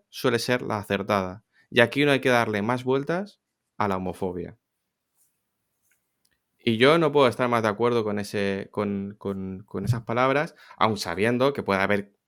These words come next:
hay una parte de crítica de, que le pueda parecer de relleno sin ser homófobo, ¿vale? Eso, hasta ahí llegamos. Pero que la mayor parte de la crítica,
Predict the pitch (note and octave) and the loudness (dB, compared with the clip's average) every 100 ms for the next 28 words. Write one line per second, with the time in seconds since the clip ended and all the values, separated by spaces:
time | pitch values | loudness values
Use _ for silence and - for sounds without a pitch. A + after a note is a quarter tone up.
0 | _ G2 G2 G2 F#2+ G#2 G2+ G2 G2 G#2+ | _ -2 -2 0 -2 -2 0 -2 -2 -4
1 | G2+ G2+ F#2 F2+ F2+ F2+ F2 - F2+ F#2+ | -4 -6 -4 -6 -6 -8 -10 -10 -6 -2
2 | G2+ G#2+ G2+ G#2+ G#2+ G#2 G#2+ A2 A2 B2 | 0 0 -4 -8 -8 -6 -4 -2 -2 -2
3 | D3+ - - - - G2+ F#2 G2+ F#2+ F#2 | -2 -6 -20 -8 -2 -2 0 -2 -2 -4
4 | G2 - - - F#2+ G#2 - - F2 F2 | -6 -8 -16 -8 -4 -4 -8 -8 -8 -8
5 | - D#2+ _ _ - - - F2+ F#2 G2 | -12 -16 _ _ -20 -18 -14 -10 -4 -4
6 | F#2 F#2+ F2+ - - - - - A#2 G#2+ | -2 -2 -6 -18 -20 -20 -4 4 6 6
7 | - _ _ - A#2+ A2+ G#2+ G2+ C3 - | 0 _ _ 0 2 4 2 2 0 0
8 | E3+ E3+ D#3 D3+ C#3+ C#3 C3+ C3 C3 B2+ | -2 0 2 2 2 0 -2 0 0 0
9 | B2+ | -2